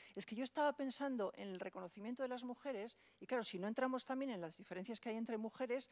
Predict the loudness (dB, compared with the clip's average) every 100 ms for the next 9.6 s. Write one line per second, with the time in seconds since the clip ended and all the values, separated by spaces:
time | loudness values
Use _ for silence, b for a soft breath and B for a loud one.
0 | B B B -8 2 2 2 0 0 -2
1 | -2 -4 -6 -2 -2 0 -2 -2 -2 0
2 | 0 0 0 -2 -4 B B B B -6
3 | -4 0 0 0 0 0 0 6 6 6
4 | 2 0 0 0 0 4 4 2 -8 -16
5 | -14 -14 -14 -10 -10 -12 -12 -8 -4 -4
6 | -4 -2 -2 -2 -2 -2 -2 -4 -6 -6
7 | -8 -8 -8 -8 -6 -6 -4 -4 -4 -6
8 | -4 -4 0 0 0 0 2 2 2 -2
9 | 2 2 2 0 0